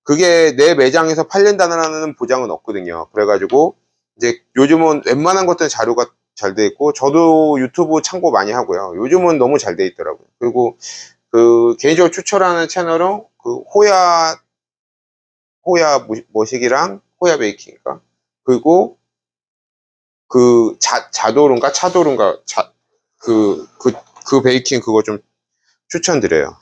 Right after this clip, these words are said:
해보니까 그게 짱이, 그 엄청 좋더라고요. 레시피들이. 아, 그래-, 어, 원래,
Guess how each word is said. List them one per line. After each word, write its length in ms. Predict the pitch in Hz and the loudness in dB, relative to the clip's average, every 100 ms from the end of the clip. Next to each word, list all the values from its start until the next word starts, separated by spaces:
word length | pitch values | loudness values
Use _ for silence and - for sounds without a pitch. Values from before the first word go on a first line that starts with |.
| - | -4
해보니까 400 | 175 175 156 120 | 0 0 0 -2
그게 140 | 110 | -2
짱이, 300 | 123 147 143 - | -2 -2 -2 -4
그 180 | 131 117 - - | -2 -2 -2 -10
엄청 320 | 120 143 139 | -6 -2 -2
좋더라고요. 540 | 101 - 82 73 - _ - | -4 -6 -6 -6 -14 _ -4
레시피들이. 500 | 87 - 92 71 - _ _ - - _ | -2 -2 -8 -10 -16 _ _ -18 -18 _
아, 80 | 95 | -4
그래-, 180 | 107 110 _ _ _ _ _ _ _ _ _ _ _ _ _ _ _ _ - | 0 0 _ _ _ _ _ _ _ _ _ _ _ _ _ _ _ _ -6
어, 420 | 107 110 107 107 - | 0 2 2 0 0
원래, 760 | 117 135 156 156 147 139 127 | 2 4 4 4 4 2 -2